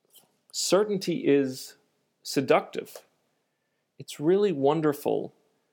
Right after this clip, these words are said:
to know you're right and to not have to think, to not have to question, to not be challenged. It's like a warm bath. And I, I,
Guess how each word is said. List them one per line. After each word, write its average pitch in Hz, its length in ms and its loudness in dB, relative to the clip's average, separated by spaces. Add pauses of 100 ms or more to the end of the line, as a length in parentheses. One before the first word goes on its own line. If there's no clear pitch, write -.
(520)
to - 120 -8
know 127 800 0
you're 117 160 -2
right 107 480 -4 (760)
and 120 160 -12
to - 80 -8
not 131 280 2
have 117 240 0
to - 100 -6
think, - 540 -4 (640)
to 127 100 -12
not 120 180 0
have 113 220 0
to - 60 -12
question, 127 800 0 (800)
to - 140 -10
not 117 240 2
be 113 100 -6
challenged. 139 880 -2 (1120)
It's - 160 -8
like 180 140 2
a 185 40 2
warm 147 460 0
bath. - 460 0 (1700)
And 143 120 -2
I, 175 180 0 (460)
I, 185 220 4